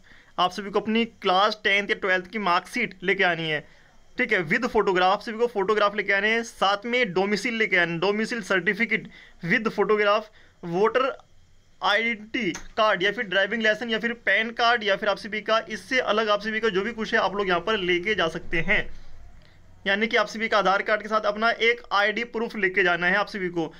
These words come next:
जो भी कुछ लेके जाएंगे, आपको उसकी फोटोकॉपी लेके जानी होगी, फोटोकॉपी आप सभी को यहाँ पर अवेलेबल करानी ही होगी। याद रखेंगे,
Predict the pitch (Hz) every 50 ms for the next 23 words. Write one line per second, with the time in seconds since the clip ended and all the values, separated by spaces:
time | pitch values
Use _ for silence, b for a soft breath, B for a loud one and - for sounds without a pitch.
0 | B B B B 170 208 220 220 269 233 262 226 240 233 226 214 220 220 220 214
1 | 233 247 247 247 - 180 196 196 190 - - 220 214 - - - 254 247 226 -
2 | 208 196 190 226 226 220 - 196 190 185 - - 220 220 208 196 190 185 185 196
3 | 185 175 170 180 185 170 165 165 160 165 165 - - 190 190 185 220 220 220 -
4 | 196 180 180 180 190 185 180 180 - 190 180 185 190 185 175 185 202 208 - -
5 | 180 180 185 185 185 185 202 214 214 214 190 180 180 175 180 185 190 185 190 240
6 | 233 220 226 240 220 220 208 165 - b b b b b b b b 190 220 240
7 | 254 254 247 233 247 214 190 175 -